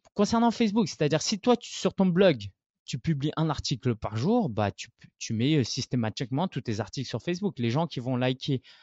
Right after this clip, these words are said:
euh, ta page Facebook, bah, ils s'attendent à être tenus au courant de tes articles. Si tu publies un article seulement, euh,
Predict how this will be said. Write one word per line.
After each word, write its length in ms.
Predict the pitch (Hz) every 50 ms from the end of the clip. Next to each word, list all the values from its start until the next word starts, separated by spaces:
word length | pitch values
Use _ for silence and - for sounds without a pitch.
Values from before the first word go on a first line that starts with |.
| _ _ _ _ _ -
euh, 60 | 113
ta 160 | 104 - 113
page 240 | 104 - 110 107 -
Facebook, 400 | - 123 110 104 127 180 196 139
bah, 100 | 113 110
ils 60 | 101
s'attendent 460 | - - 113 104 - - 156 156 143 117
à 100 | 104 104
être 140 | 104 -
tenus 240 | - - 117 123 120
au 60 | 110
courant 300 | - - - 113 131 135
de 120 | 120 113 107
tes 180 | - - 110
articles. 400 | 110 113 113 - - 113 101 - _ _ _ _ _ _ _ _ _
Si 260 | - - - 208 208
tu 120 | - - 196
publies 360 | - - 214 180 185 202 - - -
un 180 | 202 220 208
article 420 | 202 185 - - - - 208 - -
seulement, 600 | - - - - 170 151 143 143 135 123 104 - _ _ _ _ _ _ _ _ _ _ _ -
euh, 120 | 113 110